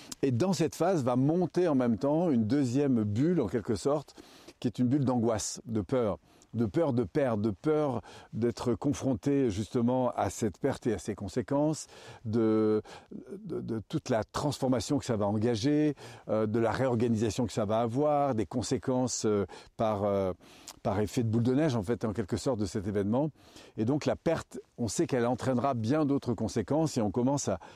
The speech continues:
à mesurer tout ça. Et là, on a, on a comme une angoisse qui d'ailleurs va s-, s'accompagner dans un deuxième temps très vite de, de colère.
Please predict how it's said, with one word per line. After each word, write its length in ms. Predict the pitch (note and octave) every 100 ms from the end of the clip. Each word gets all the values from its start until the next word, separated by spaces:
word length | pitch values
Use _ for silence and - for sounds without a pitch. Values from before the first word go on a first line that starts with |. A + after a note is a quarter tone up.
| -
à 120 | - A2
mesurer 380 | C#3 B2+ C3
tout 120 | A#2 A2
ça. 160 | D#3
Et 60 | C#3
là, 80 | C3
on 80 | A#2
a, 180 | G#2+
on 120 | - A2+
a 60 |
comme 180 | G#2 C#3
une 100 | A#2+
angoisse 640 | A#2 A#2 A2+ C3+ F3 - - - - -
qui 160 | - C3+
d'ailleurs 340 | C3+ D3 F3+
va 100 | C3+
s-, 180 | A#2+ -
s'accompagner 560 | - C#3 D3+ C3+ C3+ D#3
dans 260 | C3+ A2
un 100 | A#2
deuxième 360 | A2+ B2+ B2 B2+
temps 160 | C#3 A#2
très 180 | -
vite 140 | C#3 D3
de, 180 | A#2 G#2+
de 120 | G#2+
colère. 400 | - B2+ A2 E2+